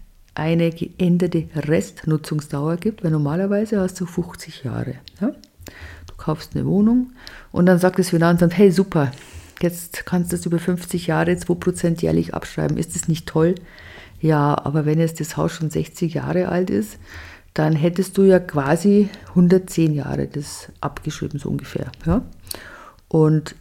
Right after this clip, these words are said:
eigentlich sachverständig, da gibt's Konsens, das wurde auch im letzten Jahr, nee, im vorletzten Jahr wurde das geändert,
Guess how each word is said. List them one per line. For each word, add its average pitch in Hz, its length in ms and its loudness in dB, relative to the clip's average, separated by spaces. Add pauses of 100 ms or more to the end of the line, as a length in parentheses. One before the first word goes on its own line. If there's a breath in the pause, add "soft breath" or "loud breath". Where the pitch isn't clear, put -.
eigentlich 165 880 0
sachverständig, 185 1080 0 (520 loud breath)
da 143 300 -6
gibt's - 460 -12
Konsens, 151 560 -2
das - 200 -6
wurde 160 320 0
auch 147 120 -8
im 156 100 2
letzten 151 480 -2
Jahr, 139 320 -4 (120)
nee, 180 120 6
im 170 60 4
vorletzten 170 440 0
Jahr 135 140 -4
wurde 139 180 -6
das 156 220 -8
geändert, 214 560 -2